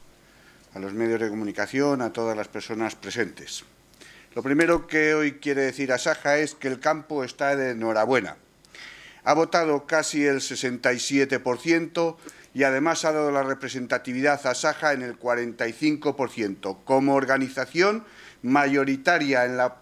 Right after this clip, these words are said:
en Castilla y León y la única organización que sube. Dicho esto, lo primero que quiero dar es el agradecimiento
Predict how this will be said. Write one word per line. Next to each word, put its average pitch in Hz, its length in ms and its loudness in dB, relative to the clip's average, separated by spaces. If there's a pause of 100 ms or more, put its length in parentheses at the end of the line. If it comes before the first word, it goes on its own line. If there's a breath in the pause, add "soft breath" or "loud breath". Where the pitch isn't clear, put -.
en 127 200 -4
Castilla 156 480 2
y - 20 2
León 165 320 2 (240 loud breath)
y 135 120 2
la 135 160 4
única 165 320 0
organización 139 920 0 (100)
que 123 140 -2
sube. - 340 -8 (1400 loud breath)
Dicho 151 300 4
esto, 196 280 2
lo 180 180 2
primero 170 500 2
que 151 220 -2
quiero 156 520 4 (280)
dar 165 280 2
es 170 220 0
el 151 100 0
agradecimiento 147 960 2